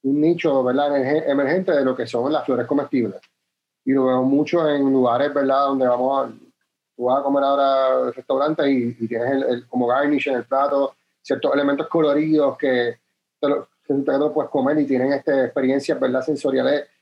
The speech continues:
que le aportan a lo que es el concepto del plato, y un poco eso es lo que quería mostrar con,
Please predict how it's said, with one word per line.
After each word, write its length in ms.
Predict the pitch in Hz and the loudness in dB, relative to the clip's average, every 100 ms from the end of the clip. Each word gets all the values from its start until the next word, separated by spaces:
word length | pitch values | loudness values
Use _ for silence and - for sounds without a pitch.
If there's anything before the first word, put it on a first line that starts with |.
| _ - | _ -6
que 100 | 151 | -2
le 60 | |
aportan 400 | 143 143 151 156 | 0 0 0 0
a 100 | 151 | 0
lo 120 | 139 135 | 0 0
que 60 | |
es 60 | 131 | -2
el 80 | 147 | 0
concepto 520 | 143 127 135 - 139 | -2 0 -2 -2 -2
del 120 | 135 | -2
plato, 380 | 165 165 156 139 | 0 0 0 0
y 80 | 139 | 0
un 180 | 135 | 0
poco 320 | 131 170 151 147 | 0 0 2 0
eso 120 | 151 | 0
es 40 | |
lo 60 | 143 | 0
que 100 | 147 | 0
quería 180 | 139 143 | 0 0
mostrar 380 | 143 143 135 | -2 -2 -2
con, 580 | 262 147 127 123 117 117 | -2 -2 -2 -4 -8 -12